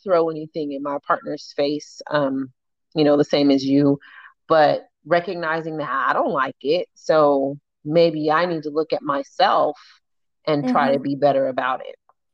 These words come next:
Speaker 2: Me too. And it's, real love's an act of being, of humility, is humbling yourself before the other in any form of relationship to say, "I'm sorry,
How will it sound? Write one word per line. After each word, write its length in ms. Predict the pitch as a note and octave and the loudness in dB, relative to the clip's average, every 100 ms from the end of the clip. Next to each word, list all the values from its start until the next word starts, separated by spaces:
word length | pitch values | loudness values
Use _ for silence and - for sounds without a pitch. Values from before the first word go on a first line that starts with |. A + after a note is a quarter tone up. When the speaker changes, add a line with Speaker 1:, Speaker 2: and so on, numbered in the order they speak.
| _ A3+ | _ -2
Speaker 2:
Me 220 | A#3 A#3+ | -2 0
too. 400 | - D4+ G3+ C#4+ _ - _ _ | 0 2 2 -2 _ -20 _ _
And 520 | A#3 B3+ B3 B3 A3+ - _ _ A3+ | -2 0 0 -4 -8 -14 _ _ -4
it's, 240 | A#3 - _ _ - | -4 -6 _ _ -6
real 280 | G#3+ B3 C#4 | 0 0 2
love's 280 | C4 B3 | -2 -2
an 100 | B3+ A#3 | -8 -8
act 300 | A3 A3 A#3 | -10 -10 -6
of 340 | A3 G#3+ F#3 | -6 -6 -10
being, 240 | G#3+ G#3 - | -16 -14 -12
of 140 | G3+ | -12
humility, 640 | _ - A3 E4+ F3 D#3 E3+ | _ -10 -8 -10 -10 -10 -10
is 140 | F3 _ - | -14 _ -12
humbling 500 | G3 A3+ B3 A#3+ A3+ | -8 -4 -4 -4 -8
yourself 420 | G#3 G#3 G#3 G#3 | -8 -2 0 -2
before 520 | G3 - - G3+ G3+ | -8 -10 -6 -4 -4
the 200 | G3 G3 - | -6 -10 -4
other 480 | G3+ G#3 G3 G3 G3 _ _ _ _ - | -4 -2 -4 -6 -10 _ _ _ _ -12
in 160 | G3 - | -12 -8
any 320 | A3 B3+ D4+ | -6 -4 -6
form 240 | D4+ A#3+ A3 | -4 -6 -6
of 100 | F#3+ | -8
relationship 640 | F#3+ F#3+ F#3+ G3 G3+ F#3+ | -8 -8 -10 -14 -12 -12
to 100 | G3 | -14
say, 580 | - G3 F#3 F3+ E3+ - - | -8 -6 -4 -6 -8 -12 -10
"I'm 200 | F3+ F#3+ | -8 -8
sorry, 680 | - F3+ F3 G3 G#3+ A3+ | -2 2 2 0 -6 -10